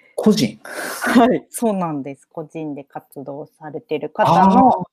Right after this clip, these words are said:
Speaker 1: はいはい。
Speaker 2: 言葉を。あの、私が参考にしてるコンセプト作りのやり方としては、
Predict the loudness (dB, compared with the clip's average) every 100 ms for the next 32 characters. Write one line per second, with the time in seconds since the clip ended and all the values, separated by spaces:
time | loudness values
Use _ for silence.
0 | _ _ _ -6 -6 -10 -16 -18 _ _
1 | _ _ -12 -6 -4 -4 -4 -4 -10 -14
2 | _ _ _ _ _ _ _ -6 -4 -4
3 | -4 -2 -2 -4 -2 2 2 0 0 2
4 | 4 2 2 2 4 4 6 4 6 2
5 | -2 0 2 4 0 -2 -4 -4 -6 -6
6 | -6 -10 -8 -4 -2 -4 -4 -6 -6 -6
7 | -8 -10 _ -6 -6 -4 0 0 0